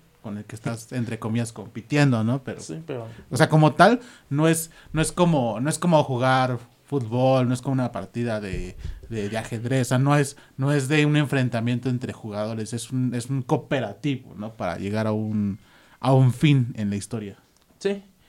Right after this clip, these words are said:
Speaker 2: aunque, bueno, <laughs> me acuerdo mucho de cuando otro compañero estaba con nosotros, que quiso empezar a saquearnos.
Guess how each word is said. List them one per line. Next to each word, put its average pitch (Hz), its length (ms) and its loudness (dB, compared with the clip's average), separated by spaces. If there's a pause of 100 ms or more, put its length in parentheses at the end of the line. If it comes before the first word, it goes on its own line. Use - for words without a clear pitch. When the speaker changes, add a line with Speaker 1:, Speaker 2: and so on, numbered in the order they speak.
(320)
Speaker 2:
aunque, 135 380 -4 (300)
bueno, 143 240 -4 (140)
<laughs> - 440 -6
me 131 80 -8
acuerdo 143 300 -2
mucho 143 260 -4
de 120 140 -4
cuando 107 720 -10
otro 113 560 -6 (100)
compañero 120 680 -8
estaba 117 640 -8
con 107 200 -8
nosotros, 123 580 -4 (640)
que 117 180 -2
quiso 135 200 -2
empezar 135 380 -2
a 135 40 2
saquearnos. 123 760 -4